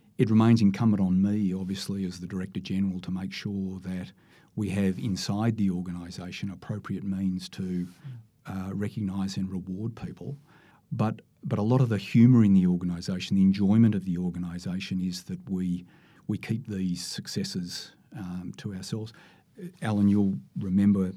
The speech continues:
when you were Director General O N A, I think for very good reason, you know, O N A, um, really took on a, a role to recognise individuals through the intelligence community, and it's done very quietly, and it's done in, in, uh,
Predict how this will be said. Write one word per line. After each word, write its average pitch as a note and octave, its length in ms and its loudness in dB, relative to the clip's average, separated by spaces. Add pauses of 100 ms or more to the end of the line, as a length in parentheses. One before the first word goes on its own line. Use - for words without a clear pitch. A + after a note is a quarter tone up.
(200)
when G2 240 -2
you F#2+ 140 2
were F#2 80 0
Director F#2 320 -6
General F#2+ 380 -2
O G2 180 -2
N F#2 80 0
A, F#2+ 320 -2
I F#2 60 -10
think F#2+ 200 -4
for F#2+ 100 -8
very G2 280 0
good F#2+ 220 -4
reason, F#2+ 560 -2 (500)
you F#2+ 100 -4
know, F#2 160 -6
O G2+ 160 0
N F#2+ 100 0
A, F#2 440 -2 (560)
um, F#2+ 360 -4
really G2+ 480 2
took - 220 -2
on G2 200 2
a, F#2 480 -2 (460)
a G#2 120 -8
role G2 540 -2
to F#2+ 360 -4
recognise F#2+ 1080 -4 (140)
individuals G2 760 -2
through G#2+ 300 -2
the G2 120 2
intelligence G2 560 -2
community, F#2+ 500 0
and F2 80 -4
it's F2+ 140 -6
done G#2+ 200 0
very G2 220 0
quietly, A2+ 460 -2
and A2 80 2
it's G2 140 -4
done G#2 220 0
in, G2 400 4
in, G2 340 4
uh, G2 240 -2